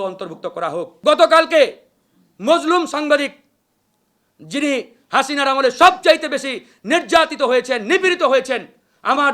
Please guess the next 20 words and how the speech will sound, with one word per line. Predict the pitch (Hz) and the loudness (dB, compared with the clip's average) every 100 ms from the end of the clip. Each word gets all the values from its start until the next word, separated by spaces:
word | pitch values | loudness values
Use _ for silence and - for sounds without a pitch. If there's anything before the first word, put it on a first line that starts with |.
| 233 | -2
দেশ | 247 | -4
পত্রিকার | 240 240 233 226 220 | -6 -10 -6 -8 -8
সম্পাদক | 214 220 208 208 _ - | -8 -6 -6 -8 _ -10
মাহমুদুর | 196 214 214 | -6 -4 -6
রহমান | 202 196 185 | -6 -8 -6
ভাই | 175 165 151 _ _ 175 | -6 -6 -12 _ _ -6
বাংলাদেশে | 190 190 165 170 | -6 -8 -8 -10
আসছেন। | - 147 - _ _ _ _ _ _ _ _ _ _ _ _ | -10 -20 -20 _ _ _ _ _ _ _ _ _ _ _ _
উনার | 262 349 349 | 0 4 4
যে | 349 349 | 4 4
দক্ষতা, | 359 349 349 277 262 | 4 0 2 2 2
অভিজ্ঞতা, | 370 381 359 320 220 - _ _ 165 | 2 0 0 0 0 -4 _ _ -8
বিশেষ | 311 349 - | -4 -4 -2
করে | 330 311 269 - _ _ | 4 4 4 -2 _ _
খনিজ | 277 320 320 | -4 -4 -4
সম্পদ, | 302 285 294 285 277 _ - | -4 -2 -2 -2 -4 _ -10
জ্বালানি | 151 277 277 285 - | -2 0 0 -6 -2
তেল | 302 311 269 - _ 262 | 6 6 6 -10 _ -4
এই | 302 | -2
সেক্টরে | 285 285 262 | -4 0 -2